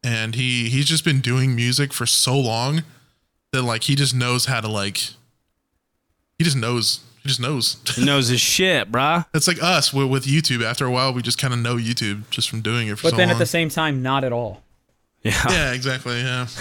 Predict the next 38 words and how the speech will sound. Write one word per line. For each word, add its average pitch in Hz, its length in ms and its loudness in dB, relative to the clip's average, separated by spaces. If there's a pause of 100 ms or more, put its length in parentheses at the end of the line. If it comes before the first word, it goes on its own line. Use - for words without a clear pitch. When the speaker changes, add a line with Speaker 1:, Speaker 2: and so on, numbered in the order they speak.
(640)
Speaker 3:
We 170 100 0
can 247 140 0
give 254 160 6
you 220 160 4
a 202 40 4
good 180 200 2
advice, 151 420 2
but 143 160 -4
only 160 260 -4
maybe. 131 380 -4 (920)
Speaker 1:
Yeah, 117 140 -2
Speaker 2:
It's - 100 -4
Speaker 1:
it's, 160 140 2
Speaker 2:
very 123 160 4
Speaker 1:
it's, 156 140 2
I 165 100 2
Speaker 2:
sick. 175 100 4
Speaker 1:
hate 320 60 4
when 330 100 2
people 196 180 2
ask 151 240 2
for 156 60 0
me 127 180 0
advice 156 340 2
because 131 320 -2
I, 127 160 0 (160)
my 143 140 0
channel 147 300 0
literally 117 240 -2
just 120 180 -2
blew 123 220 0
up 113 100 -2
out 113 100 -2
of, 107 140 -4
like, 107 320 -4 (440)
pure 120 220 0
luck. 110 340 -2 (1000)
Speaker 3:
Well, 302 340 -6